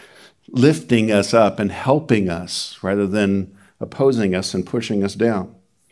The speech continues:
But before we look at Mary's summary of what it is, what qualities that she thinks attracts God's favor, before we look at that, I want to make a couple of clarifying observations about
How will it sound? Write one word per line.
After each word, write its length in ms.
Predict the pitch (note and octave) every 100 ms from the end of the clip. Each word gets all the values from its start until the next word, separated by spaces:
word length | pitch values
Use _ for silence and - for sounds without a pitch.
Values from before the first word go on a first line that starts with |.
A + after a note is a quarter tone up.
| _ _ _ _ _ -
But 140 | E3+
before 280 | F3 E3+ C4+
we 80 | B3
look 180 | G3 F#3
at 160 | E3+
Mary's 440 | C#3 D3 D3 C3+ -
summary 420 | - F#3 C#3 A#2
of 300 | A#2 A#2 C3+
what 180 | C3 A3+
it 180 | A#3+ -
is, 420 | C#3+ B2 F#2 A#2
what 240 | C#3 E3+ -
qualities 840 | - - F#3 F#3 C3+ G#2 A#2 C3+
that 180 | B2 A#2+
she 400 | - - A3+ B3+
thinks 680 | A#3 F#2+ E2 - - - - _ _ _ -
attracts 600 | A#2 - - G#3+ A3+ -
God's 340 | D#3+ D3 B2
favor, 440 | - D3+ D#3 F2+ F#2
before 320 | C3 E3 F#3
we 100 | E3+
look 240 | E3 G#3
at 80 | C#3
that, 260 | G2 G2+ B2
I 60 |
want 160 | F3 A3+
to 40 |
make 160 | F#3+ F#3
a 60 |
couple 300 | D3 E3+ D#3+
of 160 | C#3 A#2
clarifying 560 | - F3 E3 D#3 C#3 B2+
observations 720 | B2+ A#2 A#2 B2+ C3 A#2+ G#2+
about 400 | A2 A#2+ A#2+